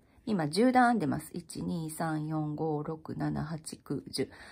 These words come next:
だから今六十目あるんですけど、あと二目増やしたいので、まあ、半分に折ってですね、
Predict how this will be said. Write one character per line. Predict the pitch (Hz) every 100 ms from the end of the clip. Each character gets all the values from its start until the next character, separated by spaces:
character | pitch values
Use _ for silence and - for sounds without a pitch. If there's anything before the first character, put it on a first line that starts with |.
| -
だ | -
か | 220 190
ら | 208
今 | 254 202
六 | 180 208 294
十 | 285 302
目 | 233
あ | 175
る | 170 160
ん |
で | 151
す | 147
け | -
ど、 | 151 147 -
あ | 269
と | 214
二 | 214 339
目 | 311 262
増 | 208
や | 175
し | -
た | - 175
い |
の | 151 135
で、 | 180 147 160 - _ _ - _ _ - _ - -
ま | 226
あ、 |
半 | 208 240 240
分 | 262
に | 240
折 | 170
っ | -
て | 143
で | -
す | -
ね、 | 156 175